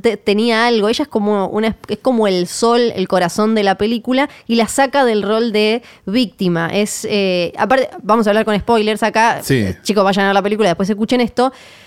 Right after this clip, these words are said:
Speaker 1: Al, al reescribir la historia, lo que hace Tarantino es que todo lo que,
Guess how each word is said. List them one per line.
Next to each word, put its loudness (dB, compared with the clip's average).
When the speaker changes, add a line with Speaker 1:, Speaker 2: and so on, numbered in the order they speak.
Speaker 1:
Al, 2
al 4
reescribir 0
la 2
historia, 2
lo 0
que 0
hace -2
Tarantino 0
es -2
que -4
todo 0
lo 0
que, -2